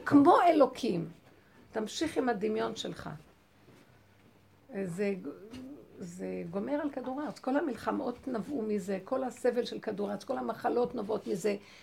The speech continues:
כל העוני, כל הצער נובע רק מהנקודה הזאת,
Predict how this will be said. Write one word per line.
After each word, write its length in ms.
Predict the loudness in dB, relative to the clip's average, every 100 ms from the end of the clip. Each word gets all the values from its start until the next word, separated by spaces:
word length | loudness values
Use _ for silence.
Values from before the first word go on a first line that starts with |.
| -20 2
כל 180 | 6 8
העוני, 600 | 8 8 8 4 0 -2 -10 -20 -18
כל 200 | 2 4
הצער 340 | 4 4 4 4
נובע 320 | 4 8 8 8
רק 180 | 4
מהנקודה 500 | 2 -2 -4 -2 0
הזאת, 420 | 0 -2 -6 -8